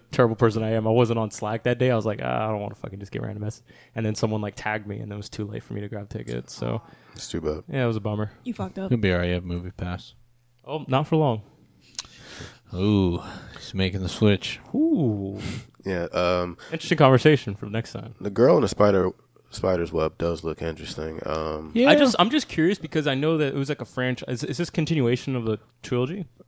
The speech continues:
Speaker 2: Yeah, I believe so.
Speaker 1: I mean, they finished the original trilogy, right?
Speaker 4: So now it's a
Speaker 2: Yeah, I think
Speaker 4: quadrilogy.
Speaker 2: this is like a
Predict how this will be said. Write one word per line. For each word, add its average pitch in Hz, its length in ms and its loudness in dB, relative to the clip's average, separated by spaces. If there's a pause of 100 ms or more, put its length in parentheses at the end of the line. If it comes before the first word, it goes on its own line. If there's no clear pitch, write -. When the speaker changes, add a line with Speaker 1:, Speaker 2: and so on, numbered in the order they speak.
(200)
Speaker 2:
Yeah, 95 300 4
I - 20 0
believe 82 320 -2
so. 82 300 -6 (220)
Speaker 1:
I - 100 -6
mean, 127 180 0
they 123 100 0
finished 170 460 -2
the 113 180 -2
original 113 300 -8
trilogy, 113 380 -2
right? 117 260 -8 (120)
Speaker 4:
So - 180 -6
now 98 100 0
it's 95 100 -6
a - 60 -10
Speaker 2:
Yeah, 92 320 6
I - 20 4
think 104 280 6
Speaker 4:
quadrilogy. - 0 -
Speaker 2:
this 104 200 8
is 90 160 2
like 82 220 -2
a 78 260 -2